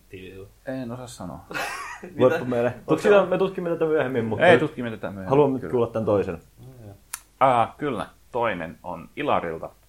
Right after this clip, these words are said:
Speaker 3: Täytyy nyt sanoa, että me tosiaan kuullaan Valtterin kanssa näin ekaa kertaa tässä.
Speaker 1: Mhm.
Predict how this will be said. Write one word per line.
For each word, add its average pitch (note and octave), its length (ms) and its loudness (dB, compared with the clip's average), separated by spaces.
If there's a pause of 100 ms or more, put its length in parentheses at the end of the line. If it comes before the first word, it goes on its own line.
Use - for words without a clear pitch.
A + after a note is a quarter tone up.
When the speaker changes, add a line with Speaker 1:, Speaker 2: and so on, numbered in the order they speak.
(280)
Speaker 3:
Täytyy B2+ 200 6
nyt C#3 100 2
sanoa, C#3 240 4
että - 100 -2
me A#2 60 2
tosiaan A2+ 300 2
kuullaan G2+ 260 2
Valtterin G#2 420 2
kanssa F2 180 -8
näin F#2 120 -6
ekaa F#2 180 -4
kertaa E2+ 260 -6
tässä. F2+ 380 -6
Speaker 1:
Mhm. C#3+ 260 -14